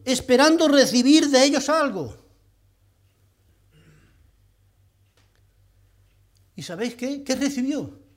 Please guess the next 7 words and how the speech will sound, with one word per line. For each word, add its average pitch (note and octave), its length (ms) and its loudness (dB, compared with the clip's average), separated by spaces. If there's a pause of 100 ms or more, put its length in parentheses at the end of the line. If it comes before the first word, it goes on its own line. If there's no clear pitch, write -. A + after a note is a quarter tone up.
(1300)
¿Qué D4 120 -2
recibió? A3+ 760 -2 (260)
Recibió, F#3+ 680 -2
el F3 140 -8
cojo B3+ 240 -6
recibió A3+ 520 -10 (880)
fe, - 640 -4